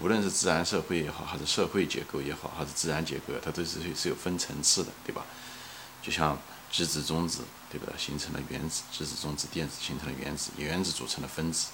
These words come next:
对不对？以后分子组成了各种各样的大的分子，或者是组成了氨基酸，对不对？氨基酸这些东西组成了D N A，这样一层层上来的D N A，这些东西，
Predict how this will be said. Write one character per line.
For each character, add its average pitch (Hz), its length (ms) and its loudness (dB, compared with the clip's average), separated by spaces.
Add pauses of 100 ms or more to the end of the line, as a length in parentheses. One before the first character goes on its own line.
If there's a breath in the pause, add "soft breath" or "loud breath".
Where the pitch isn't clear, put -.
对 - 80 -6
不 - 100 -6
对？ - 60 -6 (560 loud breath)
以 76 80 -2
后 76 100 0
分 76 280 2
子 - 180 -2 (100)
组 - 80 -12
成 - 220 -2
了 65 160 -4
各 78 80 -2
种 - 140 -6 (120)
各 73 140 0
样 69 260 -2
的 50 100 -6 (120)
大 71 120 4
的 - 120 -2
分 - 240 -8
子， - 160 -2 (220)
或 - 40 -6
者 62 80 -4
是 - 240 -4 (460 loud breath)
组 - 100 -6
成 - 220 -2
了 69 160 2 (320)
氨 80 120 2
基 73 100 0
酸， 76 240 4 (120)
对 67 120 -8
不 - 0 -
对？ - 120 -4
氨 78 140 2
基 76 80 -4
酸 80 260 2 (140)
这 78 80 -2
些 73 40 0
东 71 140 -4
西 - 100 -6
组 - 140 -10
成 - 140 -6
了 65 60 -2
D 71 160 -2
N 71 120 0
A， 73 220 0
这 - 100 -4
样 67 80 -2
一 73 60 -4
层 71 180 -2
层 - 180 -4
上 80 180 4
来 57 100 0
的 53 80 -4 (100)
D - 80 -2
N 80 140 0
A， 82 140 4 (500 loud breath)
这 - 80 0
些 87 80 8
东 90 160 6
西， - 100 0